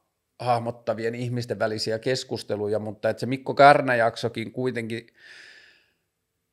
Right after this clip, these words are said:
senkin sisällä keskustelut tapahtuu kuitenkin jotenkin ta-, jaetun todellisuuden sisällä.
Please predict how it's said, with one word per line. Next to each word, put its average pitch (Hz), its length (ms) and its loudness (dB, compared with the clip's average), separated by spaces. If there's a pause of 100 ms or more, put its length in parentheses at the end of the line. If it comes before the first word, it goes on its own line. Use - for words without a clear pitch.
(140)
senkin 147 380 2
sisällä 143 380 2
keskustelut 120 640 -4
tapahtuu 120 520 2
kuitenkin 117 340 -6
jotenkin 120 260 -6
ta-, 127 200 2
jaetun 131 460 4
todellisuuden 113 760 -4
sisällä. 110 560 -2